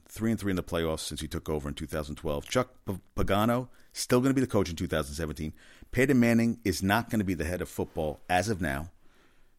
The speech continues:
Colts eight and eight the last two years after going eleven five in the first three seasons.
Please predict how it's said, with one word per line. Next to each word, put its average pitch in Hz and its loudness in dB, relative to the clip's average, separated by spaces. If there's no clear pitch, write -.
Colts - -2
eight 110 4
and 113 4
eight 98 0
the 101 -4
last 95 0
two 101 -2
years 82 -2
after 80 -6
going 80 -4
eleven 90 -4
five 80 -4
in 69 -10
the 69 -6
first - -4
three 78 -4
seasons. 69 -6